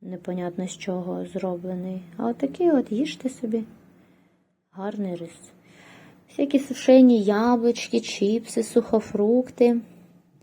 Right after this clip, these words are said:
З цим теж обережно, тому що сухофрукт — це як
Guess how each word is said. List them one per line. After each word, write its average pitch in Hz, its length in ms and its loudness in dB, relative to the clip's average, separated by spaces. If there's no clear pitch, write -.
З - 80 -20
цим 269 340 4
теж 214 380 2
обережно, 214 680 4
тому 196 280 -2
що 196 180 -4
сухофрукт — 196 680 -4
це 208 300 -2
як 208 380 -2